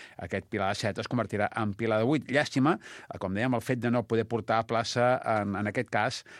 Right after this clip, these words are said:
el Pilar de vuit en Forra Manilles, que era un dels objectius. Una colla jove que va desplaçar força gent fins a, fins a Vilanova, però el fet de ser últims també es va marcar una part de l'actuació. Escoltem el que deia a final de l'actuació el seu cap de colla, el Francesc Xavier Ramon.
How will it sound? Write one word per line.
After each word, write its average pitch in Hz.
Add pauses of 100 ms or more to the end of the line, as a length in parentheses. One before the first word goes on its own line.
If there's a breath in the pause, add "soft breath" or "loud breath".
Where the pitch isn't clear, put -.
(220 loud breath)
el 95
Pilar 131
de 117
vuit 123
en 113
Forra 123
Manilles, 113
que 120
era 120
un 113
dels 113
objectius. 113
Una 117
colla 110
jove 139
que 104
va 120
desplaçar 123
força 110
gent 120
fins 101
a, 95 (300 loud breath)
fins 110
a 110
Vilanova, 170
però 139
el 117
fet 117
de 110
ser 160
últims 127
també 104
es -
va 120
marcar 107
una 117
part 101
de 107
l'actuació. 101
Escoltem 135
el 135
que 131
deia 135
a -
final 127
de 127
l'actuació 127
el -
seu 127
cap 139
de 117
colla, 127
el 190
Francesc 165
Xavier 131
Ramon. 87